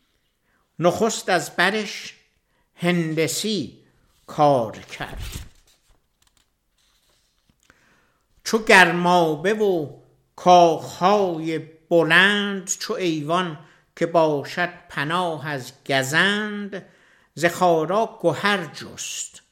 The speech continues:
یک روزگار، همی کرد از او روشنی خواستار. به چنگ آمدش چند گونه گهر،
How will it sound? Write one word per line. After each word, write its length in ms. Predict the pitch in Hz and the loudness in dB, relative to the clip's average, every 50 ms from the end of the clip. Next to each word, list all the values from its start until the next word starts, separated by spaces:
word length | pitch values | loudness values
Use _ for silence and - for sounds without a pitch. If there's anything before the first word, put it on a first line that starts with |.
| _ _ _ _ _ _ _ _ _ | _ _ _ _ _ _ _ _ _
یک 160 | 143 131 131 | -8 -8 -8
روزگار، 1200 | - - - 123 117 110 - - - 113 - 110 95 87 90 92 90 - - _ - - - - - _ _ _ _ _ _ _ _ _ _ _ _ _ | -12 -16 -16 -16 -18 -18 -16 -16 -18 -16 -16 -18 -18 -18 -18 -20 -20 -20 -20 _ -20 -20 -20 -20 -20 _ _ _ _ _ _ _ _ _ _ _ _ _
همی 360 | - 202 233 247 247 233 220 | 2 4 4 4 2 0 -4
کرد 380 | 190 - - 196 190 175 175 190 | -4 -2 0 0 0 0 0 -2
از 200 | 170 147 143 - | -4 -4 -4 -4
او 180 | 170 170 175 165 | -6 -6 -6 -6
روشنی 880 | 170 156 139 131 123 - - 135 127 123 127 135 143 147 147 160 - _ _ _ _ _ _ _ _ | -6 -6 -6 -6 -8 -10 -10 -10 -10 -10 -10 -10 -10 -10 -12 -14 -18 _ _ _ _ _ _ _ _
خواستار. 1300 | _ - - - 156 135 127 117 104 - - - - - - - - 160 147 139 104 - - - - - - - - - _ _ _ _ _ _ _ _ _ _ _ _ _ _ _ _ _ _ _ _ _ _ _ _ _ _ _ _ _ _ _ _ _ _ _ _ _ _ _ _ _ _ _ _ _ _ _ _ _ | _ -18 -6 -2 -2 0 0 -2 -6 -10 -12 -12 -12 -12 -12 -10 -8 -6 -6 -6 -8 -10 -16 -20 -20 -20 -20 -20 -20 -20 _ _ _ _ _ _ _ _ _ _ _ _ _ _ _ _ _ _ _ _ _ _ _ _ _ _ _ _ _ _ _ _ _ _ _ _ _ _ _ _ _ _ _ _ _ _ _ _ _
به 100 | 185 180 | -2 0
چنگ 440 | - - 226 269 269 262 262 247 | 2 4 4 4 4 2 0 0
آمدش 760 | 240 233 220 214 208 202 208 208 202 233 214 190 - - - - | 2 2 2 2 2 0 -2 0 0 -2 -2 -2 -6 -8 -10 -10
چند 500 | - - 202 202 214 220 214 214 202 196 | -4 0 2 2 4 2 0 -2 -4 -6
گونه 560 | 180 - 196 185 175 160 160 175 185 175 - - | -6 -4 -4 -4 -2 -2 -2 -4 -4 -6 -4 -2
گهر، 540 | 170 147 127 127 160 151 143 127 117 - | -2 -2 0 2 2 2 0 -2 -6 -12